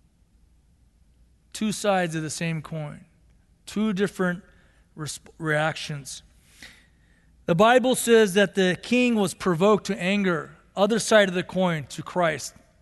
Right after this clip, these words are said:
Jesus is the Lion of Judah. Jesus is the judge. Jesus will judge all unforgiven sinners to eternal hell and destruction. Jesus hates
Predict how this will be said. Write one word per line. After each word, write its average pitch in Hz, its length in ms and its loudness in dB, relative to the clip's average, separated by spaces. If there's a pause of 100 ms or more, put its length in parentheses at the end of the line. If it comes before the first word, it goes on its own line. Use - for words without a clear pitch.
(440)
Jesus 202 540 2
is 180 260 -2
the 165 80 -4
Lion 180 420 0
of 156 120 -6
Judah. 160 460 -4 (520)
Jesus 214 540 2
is 170 180 -4
the 156 100 -6
judge. 143 680 0 (220)
Jesus 220 540 2
will 180 80 -2
judge 190 540 4
all 220 500 6 (240)
unforgiven 196 680 0
sinners 202 500 -2
to 175 140 -6
eternal 190 460 0
hell 196 360 2
and 175 80 -2
destruction. 165 600 0 (300)
Jesus 185 840 4 (960)
hates 202 600 0